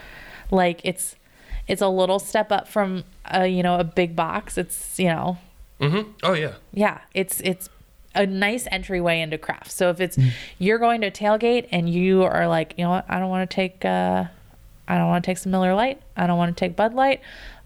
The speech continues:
Speaker 1: but I wanna take a good beer that I can drink all afternoon." I'm, I'm gonna take this Ozark. I'm gonna take this American Pale Ale.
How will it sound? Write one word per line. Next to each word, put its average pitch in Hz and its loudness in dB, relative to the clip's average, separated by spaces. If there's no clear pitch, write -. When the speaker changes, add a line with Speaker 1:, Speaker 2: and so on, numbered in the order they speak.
Speaker 1:
but 180 0
I 180 4
wanna 190 2
take 185 0
a 180 -6
good 190 0
beer 233 2
that 190 2
I 185 2
can 185 -4
drink 262 0
all 208 4
afternoon." 175 0
I'm, 247 -6
I'm 262 -6
gonna 339 4
take 330 0
this 311 2
Ozark. 285 -2
I'm 208 2
gonna 233 2
take 247 0
this 233 0
American 220 2
Pale 214 4
Ale. - -2